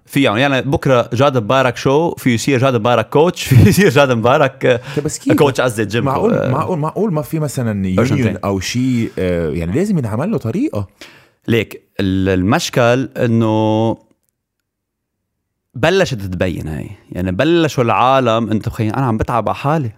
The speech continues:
Speaker 1: عم بحط education، عم بدفع على حالي من جيبتي بأيام صعبة بالدولار تطور حالي واتعلم شهادات يمين شمال إذا ما رحت درست بجامعة. طب، آخرة النهار،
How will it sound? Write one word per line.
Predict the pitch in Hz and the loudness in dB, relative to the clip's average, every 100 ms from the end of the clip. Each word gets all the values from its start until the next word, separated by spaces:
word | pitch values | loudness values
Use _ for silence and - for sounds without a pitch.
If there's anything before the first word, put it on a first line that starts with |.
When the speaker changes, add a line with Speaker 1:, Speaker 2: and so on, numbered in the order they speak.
| - | -10
Speaker 1:
عم | - | -6
بحط | 95 143 - | -4 -6 -4
education، | 113 110 135 143 | -4 -2 -2 -2
عم | 113 107 | -2 0
بدفع | 113 - - 131 | 0 -2 -2 0
على | 113 | 0
حالي | 104 135 147 147 | 0 0 2 2
من | 123 120 | 2 2
جيبتي | 139 156 127 | 0 0 -2
بأيام | 107 113 139 127 | 0 0 0 0
صعبة | 147 165 139 123 143 | 2 2 2 2 2
بالدولار | 143 113 104 151 156 156 165 - - - - _ _ - | 0 0 2 4 4 2 0 -8 -20 -20 -20 _ _ -2
تطور | 110 165 180 170 139 | 0 2 2 2 0
حالي | - 175 147 | 2 2 2
واتعلم | 120 131 175 143 | 0 0 2 0
شهادات | 123 127 131 156 131 | 0 0 2 0 0
يمين | 123 147 | 0 0
شمال | 131 - 143 147 | 0 0 2 2
إذا | 117 | 0
ما | 127 | -2
رحت | 127 | 0
درست | 117 139 - | 0 0 0
بجامعة. | 107 123 151 131 - - - _ _ | 0 2 2 -2 -4 -20 -20 _ _
طب، | - 90 _ - | -16 -16 _ -14
آخرة | - 107 - | -8 -6 -4
النهار، | 101 131 | -2 -2